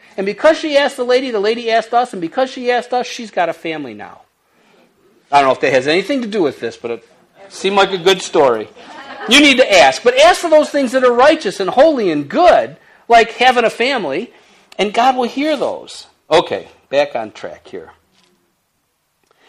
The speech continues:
"You do not receive because you ask with wrong motives, so that you may spend it on your pleasures. You adulteresses, do you not know that friendship with the world is hostility towards God? Therefore, whoever wishes to be a friend of the world makes himself an enemy of God.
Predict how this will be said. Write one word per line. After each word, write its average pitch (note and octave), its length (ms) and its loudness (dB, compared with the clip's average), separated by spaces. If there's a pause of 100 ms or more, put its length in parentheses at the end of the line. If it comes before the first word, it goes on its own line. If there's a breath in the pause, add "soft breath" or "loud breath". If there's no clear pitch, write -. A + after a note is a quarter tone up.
(300 soft breath)
"You B2+ 120 -8
do - 20 -8
not A#2+ 140 -6
receive G#3 380 -8
because C#3+ 280 -2
you C3+ 120 -8
ask C3 200 -2
with A#2+ 160 -10
wrong A#2+ 200 0
motives, D3+ 320 0
so - 140 -8
that B2 180 -8
you C3+ 60 -8
may B2 140 -6
spend C#3+ 260 -8
it C#3 60 -4
on C3+ 80 -4
your B2 100 -8
pleasures. A2 600 -6 (360 soft breath)
You A#3+ 360 -2
adulteresses, D#3+ 880 0 (120)
do C3 80 -6
you A3 220 -4
not B3+ 240 0
know G#3 160 2
that C#3 160 -6
friendship A#3 480 -4
with A#3 160 -6
the G#3+ 80 -6
world F3 340 0
is C3 120 -12
hostility E3+ 580 -2
towards C3 340 -8
God? F2+ 300 -6 (720 loud breath)
Therefore, G#3+ 380 4
whoever F3+ 280 2
wishes A3 360 0
to F#3 80 -16
be E3 80 -6
a C3+ 60 -4
friend G#3 280 -2
of A3 80 0
the G3+ 80 0
world D3+ 300 0
makes D3 180 -8
himself F3+ 320 -4
an F3+ 140 -6
enemy B2+ 340 -4
of F3+ 140 -10
God. G3+ 400 -4